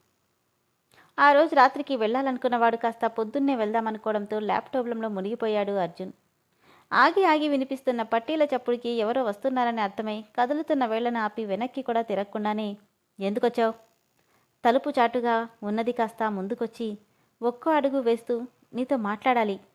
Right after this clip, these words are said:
అని ఒక్కో అక్షరాన్ని ఒత్తి పలుకుతుంటే, ఒక్కసారిగా వెనక్కి తిరిగి తన వైపు చూసేసరికి బాగా ఏడ్చిందన్న దానికి గుర్తుగా ఎర్రగా రక్తం చిమ్ముతున్నట్లు అనిపిస్తున్న కళ్ళు,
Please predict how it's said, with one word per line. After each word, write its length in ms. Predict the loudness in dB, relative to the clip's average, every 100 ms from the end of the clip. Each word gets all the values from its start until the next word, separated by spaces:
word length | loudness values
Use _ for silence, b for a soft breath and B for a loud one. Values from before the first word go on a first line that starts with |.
| _ -6
అని 260 | -4 -4
ఒక్కో 280 | -4 -4 0
అక్షరాన్ని 600 | 0 0 -4 -2 -2 -4
ఒత్తి 280 | -6 -6 -6
పలుకుతుంటే, 720 | -6 -4 -4 -6 -4 -4 -4 -8 _ _ _ _ _ _ _ _ _ -4
ఒక్కసారిగా 560 | -2 0 4 4 4 2
వెనక్కి 320 | 2 0 -2
తిరిగి 420 | -2 -2 -4 -6 -10 _ _ 2
తన 100 | 4
వైపు 240 | 4 2 -2
చూసేసరికి 680 | -4 -2 -2 -2 -4 -4 -4 -8 _ -12
బాగా 420 | -2 0 2 2
ఏడ్చిందన్న 600 | 2 0 -2 -2 -2 0
దానికి 360 | 0 -2 -6
గుర్తుగా 540 | -10 -8 -4 0 0 -2 -12 b b b 2
ఎర్రగా 500 | 2 4 2 4 2
రక్తం 340 | 0 -2 -4
చిమ్ముతున్నట్లు 640 | -4 -4 -4 -4 -6 -4
అనిపిస్తున్న 600 | -4 -4 -8 -10 -8 -6
కళ్ళు, 480 | -6 -4 -2 -2 -4